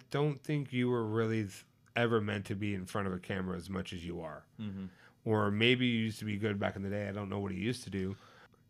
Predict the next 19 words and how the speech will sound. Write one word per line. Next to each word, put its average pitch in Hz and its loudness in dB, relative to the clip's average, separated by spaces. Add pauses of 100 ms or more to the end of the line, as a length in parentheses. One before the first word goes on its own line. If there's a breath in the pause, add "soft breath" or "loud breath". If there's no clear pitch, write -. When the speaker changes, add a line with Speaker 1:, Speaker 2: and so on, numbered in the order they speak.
Speaker 1:
Each 151 6
and 190 8
every 180 8
single 147 0
time 113 2
I 107 2
watch 104 2
anything 107 0
from 101 -4
Impact, 123 0
I 226 2
love 151 8
it 143 2
because 117 -2
I 113 2
don't 107 0
take 95 -6
it 90 -8
seriously. 82 -10